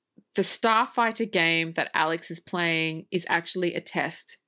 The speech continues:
to find real life starfighter-, starfighters.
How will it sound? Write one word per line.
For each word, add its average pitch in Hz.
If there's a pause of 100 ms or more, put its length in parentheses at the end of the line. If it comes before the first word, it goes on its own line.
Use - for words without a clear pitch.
to -
find 160 (160)
real 165
life 156 (160)
starfighter-, 151
starfighters. -